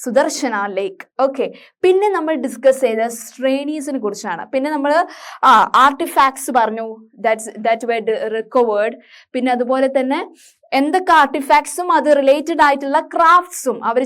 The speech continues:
ചെയ്യുന്നതിനെ കുറിച്ച് പറഞ്ഞു, അല്ലേ? എന്തൊക്കെയാണ് നമ്മൾ പറഞ്ഞത്? Arts and crafts ആണ് പിന്നെ നമ്മൾ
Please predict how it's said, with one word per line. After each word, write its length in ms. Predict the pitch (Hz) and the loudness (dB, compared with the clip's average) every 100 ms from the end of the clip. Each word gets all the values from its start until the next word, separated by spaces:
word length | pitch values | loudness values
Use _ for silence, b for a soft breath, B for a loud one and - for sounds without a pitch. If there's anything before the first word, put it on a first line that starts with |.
| 277 | -2
ചെയ്യുന്നതിനെ 480 | 247 240 254 254 262 | -4 -4 -4 -2 -2
കുറിച്ച് 220 | 240 240 226 | -4 -2 -2
പറഞ്ഞു, 220 | 214 202 240 | -2 0 0
അല്ലേ? 120 | 254 B B B - | 0 B B B -4
എന്തൊക്കെയാണ് 420 | 269 277 269 240 240 | -2 0 0 0 -2
നമ്മൾ 160 | 233 240 220 | -4 -2 -2
പറഞ്ഞത്? 340 | 220 208 202 202 _ _ _ - 294 _ _ _ _ _ _ _ - 247 | -4 -10 -12 -14 _ _ _ -18 -18 _ _ _ _ _ _ _ -4 0
Arts 240 | 302 311 302 339 | 0 -2 -2 -2
and 140 | 330 - | -2 -6
crafts 400 | 262 254 262 - 254 | -2 0 0 -2 -2
ആണ് 100 | 240 | -2
പിന്നെ 200 | 294 302 339 | -4 -2 0
നമ്മൾ 180 | 262 262 | 0 0